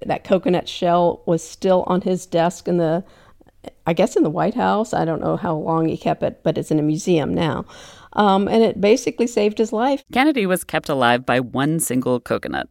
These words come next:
Speaker 2: but he didn't try to live on coconuts. Unlike a German guy named August Engelhardt, he lived in the early nineteen hundreds, and he believed that man and woman could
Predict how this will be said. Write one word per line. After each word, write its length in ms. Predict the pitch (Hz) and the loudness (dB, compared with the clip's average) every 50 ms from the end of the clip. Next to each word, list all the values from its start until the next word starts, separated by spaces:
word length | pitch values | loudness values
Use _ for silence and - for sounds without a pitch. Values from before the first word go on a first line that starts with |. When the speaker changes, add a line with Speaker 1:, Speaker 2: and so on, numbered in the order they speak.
| _ _ | _ _
Speaker 2:
but 100 | - - | -8 -6
he 60 | 226 | -6
didn't 260 | 247 330 381 - - - | -4 -4 -6 -8 -10 -12
try 220 | - - 208 214 | -6 -4 0 2
to 100 | 208 180 | 2 2
live 500 | 160 131 113 113 113 127 175 262 254 - | 2 0 -4 -4 0 4 4 4 4 2
on 180 | 87 85 87 - | 0 -2 -2 -2
coconuts. 600 | - 110 - - 147 170 240 311 - - - - - _ _ _ - | -4 -4 -2 -2 -2 0 0 -2 -2 -6 -14 -14 -14 _ _ _ -2
Unlike 340 | 165 160 160 151 147 147 - | -2 0 0 0 -2 -2 -2
a 80 | 127 | -4
German 400 | 127 - - 247 277 269 185 151 | -4 0 0 2 4 4 2 2
guy 220 | 139 131 123 139 180 | 2 2 2 2 2
named 260 | 208 185 147 135 - - | 0 0 0 0 0 -2
August 320 | - 113 - - - - - | -2 -2 -2 -4 -6 -6 -2
Engelhardt, 520 | - 262 269 202 165 156 151 170 196 - - - - - _ | 0 2 2 2 2 2 2 2 0 -2 -6 -18 -20 -20 _
he 160 | _ - 214 | _ -6 -6
lived 280 | 247 311 349 349 - - | -4 -2 -4 -4 -2 -2
in 100 | 226 180 | -2 0
the 100 | 165 139 | -2 0
early 260 | - 151 160 170 170 | 0 0 0 0 0
nineteen 320 | 165 156 151 151 160 156 | 0 0 0 0 -2 -2
hundreds, 440 | 147 135 139 143 190 214 240 233 - | -4 -2 -2 -2 -2 -2 -2 -4 -4
and 220 | - 123 127 127 139 | -4 -4 -4 -4 -6
he 200 | - - 254 262 | -6 -6 -4 -2
believed 460 | 240 226 220 226 214 214 196 - 151 | 0 0 0 -2 -4 -4 -6 -4 -2
that 180 | 135 135 - | -2 0 0
man 280 | - 135 156 190 226 233 | 0 0 0 0 0 0
and 240 | 220 180 156 139 123 | -2 -2 -2 -2 -2
woman 420 | 123 156 196 160 120 147 196 214 202 | -2 0 0 0 -2 -2 -4 -6 -6
could 360 | - - 208 240 233 226 | -4 0 2 2 2 2